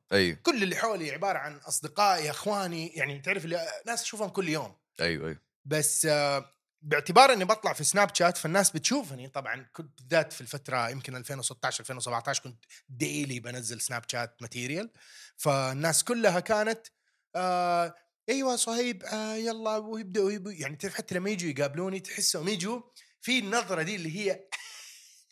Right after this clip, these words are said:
Speaker 2: <laughs> عرفت؟
Speaker 1: ضحكنا.
Speaker 2: تعرف اللي يلا
Speaker 1: أيوه، أيوه.
Speaker 2: نبدأ.
Speaker 1: <laughs>
Speaker 2: فينصدموا لما يلاقون إنه واحد عادي.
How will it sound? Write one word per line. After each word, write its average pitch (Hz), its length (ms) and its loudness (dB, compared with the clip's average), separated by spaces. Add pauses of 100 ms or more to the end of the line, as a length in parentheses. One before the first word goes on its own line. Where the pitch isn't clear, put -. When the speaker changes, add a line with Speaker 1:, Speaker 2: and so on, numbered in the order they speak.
Speaker 2:
<laughs> 370 1160 -2
عرفت؟ 302 380 10 (100)
Speaker 1:
ضحكنا. 302 400 8
Speaker 2:
تعرف 349 180 8
اللي 254 260 0 (500)
يلا 269 760 8
Speaker 1:
أيوه، 104 340 8
أيوه. 370 260 6
Speaker 2:
نبدأ. 226 340 6 (340)
Speaker 1:
<laughs> - 460 -6
Speaker 2:
فينصدموا 196 960 4
لما 190 220 2
يلاقون 196 360 4
إنه 190 180 -2
واحد 170 300 0
عادي. 123 420 2